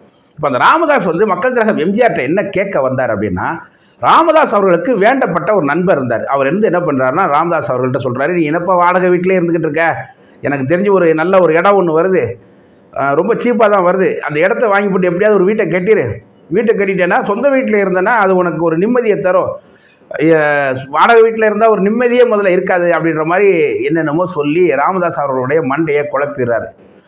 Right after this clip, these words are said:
ராமதாஸ் சொல்றாரு, "பணமே என்கிட்ட இல்லையே, எனக்கு வர்றதுக்கும் செலவுக்கும் கரெக்டா இருக்குதே," அப்படின்ற மாதிரி. என்னன்னா, ராமதாஸ் அப்ப வந்து என்ன சொல்லியிருக்காருன்னா, சில பேர்ட்ட, "எனக்கு நல்ல பணம் கிடைக்குது, நான் நல்லா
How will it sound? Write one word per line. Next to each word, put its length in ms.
ராமதாஸ் 640
சொல்றாரு, 300
"பணமே 400
என்கிட்ட 160
இல்லையே, 440
எனக்கு 280
வர்றதுக்கும் 880
செலவுக்கும் 560
கரெக்டா 160
இருக்குதே," 380
அப்படின்ற 300
மாதிரி. 240
என்னன்னா, 560
ராமதாஸ் 440
அப்ப 160
வந்து 180
என்ன 120
சொல்லியிருக்காருன்னா, 500
சில 180
பேர்ட்ட, 280
"எனக்கு 200
நல்ல 240
பணம் 320
கிடைக்குது, 380
நான் 340
நல்லா 200